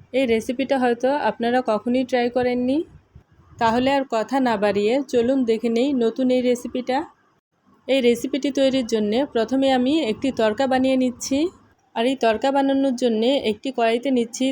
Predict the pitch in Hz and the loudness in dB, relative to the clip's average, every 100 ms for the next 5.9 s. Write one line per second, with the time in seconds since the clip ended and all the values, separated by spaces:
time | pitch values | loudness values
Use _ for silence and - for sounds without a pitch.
0 | 262 262 277 262 247 262 262 254 247 302 | -2 -2 0 0 2 0 0 0 0 -2
1 | - - 233 214 214 262 254 269 285 403 | -6 -6 0 0 2 0 0 0 -2 -4
2 | - - _ _ _ _ - 247 240 277 | -10 -20 _ _ _ _ -4 -4 0 -2
3 | 269 262 226 240 277 254 226 254 302 - | -2 0 2 2 0 0 2 2 2 0
4 | 208 - 247 254 254 247 220 233 233 254 | -2 -2 -2 0 0 -2 -2 -2 -2 0
5 | 262 262 247 247 - 226 202 220 | 2 2 -2 -4 -4 -2 -2 0